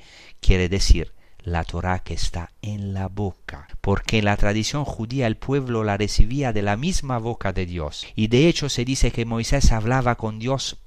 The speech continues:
En hebreo, P L P, boca a boca. Varias veces se subraya este término, que en hebreo es P, que entre otras cosas también tiene relación con la espada, porque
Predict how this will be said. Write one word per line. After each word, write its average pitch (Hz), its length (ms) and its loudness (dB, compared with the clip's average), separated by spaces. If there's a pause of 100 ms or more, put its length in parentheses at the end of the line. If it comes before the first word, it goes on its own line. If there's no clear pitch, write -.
(380)
En 113 120 -4
hebreo, 120 360 0
P - 320 -2
L 127 160 0
P, 95 280 0
boca 143 500 0
a 147 40 0
boca. 120 520 -4 (460)
Varias 170 520 0
veces 151 360 0
se 87 100 -4
subraya 87 440 -2
este 85 220 -4
término, 76 500 -6
que - 380 -2
en 98 120 -4
hebreo 95 420 -2
es 98 240 -2
P, 82 320 -4 (180)
que 110 140 2
entre 110 220 8
otras 110 320 -2
cosas 123 400 -4
también 104 400 -2
tiene 98 260 0
relación 92 460 -2
con 90 140 -2
la 85 60 0
espada, 76 600 -2
porque 90 420 -2